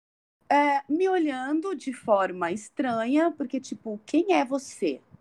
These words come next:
Por que você não quer ter filhos? Como assim? Eu tenho filhos, eu sou completa porque eu tenho filhos. Você não tem filhos, então você não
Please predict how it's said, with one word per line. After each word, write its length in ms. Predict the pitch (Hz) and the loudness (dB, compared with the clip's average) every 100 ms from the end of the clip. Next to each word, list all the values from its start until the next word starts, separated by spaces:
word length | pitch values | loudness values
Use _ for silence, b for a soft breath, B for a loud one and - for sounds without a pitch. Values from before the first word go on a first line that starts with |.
| - | -14
Por 100 | - | -6
que 180 | - 339 | 2 2
você 380 | 330 311 254 180 | 2 0 2 2
não 140 | 156 | 0
quer 160 | 151 151 | -6 -4
ter 160 | 156 | -6
filhos? 440 | - 147 127 127 - _ _ _ _ _ | -2 -4 -4 -14 -20 _ _ _ _ _
Como 240 | 277 320 | 8 10
assim? 580 | 339 330 - 240 170 135 - _ _ _ _ | 10 8 -2 -2 -2 -4 -8 _ _ _ _
Eu 140 | 180 226 | -4 0
tenho 280 | 370 453 | 2 2
filhos, 520 | - - 311 302 190 180 | -2 4 6 6 0 -6
eu 140 | 208 | -6
sou 260 | - 254 247 | -2 0 2
completa 680 | 311 330 - 240 262 - 415 | 2 0 4 6 6 4 -4
porque 240 | 415 427 | -6 -6
eu 60 | 427 | -10
tenho 200 | 453 508 | -10 -6
filhos. 420 | - 233 196 165 | -2 0 -2 -10
Você 340 | 175 175 240 | -8 0 4
não 140 | 277 294 | 6 4
tem 140 | 240 | 2
filhos, 260 | 220 262 262 | -2 -2 0
então 180 | 254 247 | -2 -2
você 220 | 262 311 | 2 4
não 120 | - | 6